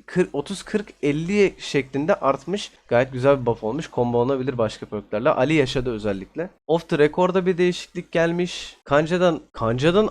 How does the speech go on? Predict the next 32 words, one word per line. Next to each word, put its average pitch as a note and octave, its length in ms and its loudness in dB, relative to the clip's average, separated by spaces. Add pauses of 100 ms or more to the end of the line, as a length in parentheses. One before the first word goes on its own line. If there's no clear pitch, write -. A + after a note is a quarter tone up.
alındığınızda D3+ 1160 4
size D#3 560 0
seviyesine D3 600 0
göre G3+ 160 4
altmış, - 600 -2
yetmiş, C#3 400 -4
seksen - 680 0
saniye F3 380 0
boyunca D#3+ 400 0 (140)
Borov B2+ 460 2
efekti F#3 500 0
veriyor. E3 340 0
Seksen C#3+ 500 0
saniye F3 460 0
Borov D#3+ 280 4
efekti. B2+ 520 -4 (200)
Bir C3 320 0
hani F#3 180 6
eylem E3+ 420 4
yaptığınızda C3+ 640 2
işte C3 280 -4
bu B2+ 160 -4
desa-, B2+ 520 0
şey, A2+ 340 -4
jeneratör C3 420 0
yapmak, A#2+ 320 -2
totem C3 300 -4
kırmak A#2 300 -6
gibi C#3 160 -2
eylemleri D3+ 480 2
yaptığınızda B2 560 -2
bu D3+ 200 0